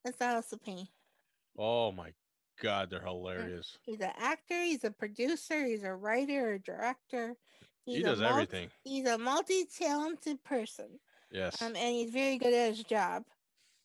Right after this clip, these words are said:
Speaker 2: Are they gonna bring those shows back in the fall?
Speaker 1: I hope so.
Speaker 2: Me too, 'cause they're funny as all get up.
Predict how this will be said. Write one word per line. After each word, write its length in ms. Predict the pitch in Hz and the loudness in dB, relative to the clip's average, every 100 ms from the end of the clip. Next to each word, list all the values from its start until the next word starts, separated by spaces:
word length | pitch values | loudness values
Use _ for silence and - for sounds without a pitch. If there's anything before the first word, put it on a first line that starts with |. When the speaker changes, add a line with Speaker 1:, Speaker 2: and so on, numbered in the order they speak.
| _ _ _ - | _ _ _ -4
Speaker 2:
Are 120 | 107 | 2
they 80 | 117 | 4
gonna 140 | 147 135 | 4 4
bring 180 | 151 | 4
those 140 | 147 123 | 4 2
shows 260 | - 147 104 | 4 2 2
back 360 | 98 131 156 | 2 2 0
in 80 | 113 | -6
the 60 | 92 | -8
fall? 480 | - 107 147 165 _ _ _ _ _ _ _ _ | -4 -2 0 -4 _ _ _ _ _ _ _ _
Speaker 1:
I 120 | 339 370 | -4 0
hope 200 | 285 - | -2 -2
so. 320 | - 190 226 - _ _ _ | -12 -12 -12 -16 _ _ _
Speaker 2:
Me 140 | - 127 | -12 -10
too, 180 | - 113 | -8 -4
'cause 200 | 104 123 | -4 -6
they're 100 | 123 | -10
funny 600 | - 101 123 143 135 101 | -10 -4 -2 0 -2 -6
as 160 | 82 | -6
all 280 | 80 101 117 | 0 2 2
get 240 | 87 95 101 | 2 0 0
up. 180 | 85 | -2